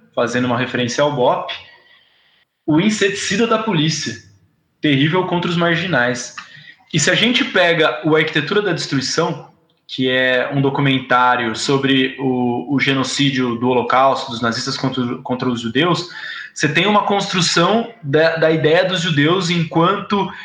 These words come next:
esses, é, esses animais odiosos como a barata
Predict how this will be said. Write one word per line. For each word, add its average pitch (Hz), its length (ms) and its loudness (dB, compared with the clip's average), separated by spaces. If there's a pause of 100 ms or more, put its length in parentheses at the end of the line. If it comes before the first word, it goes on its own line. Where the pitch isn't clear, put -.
(160)
esses, 143 680 -2
é, 123 480 2
esses - 800 -4
animais 151 540 4
odiosos 151 520 2
como 156 240 0
a 151 40 2
barata 165 600 2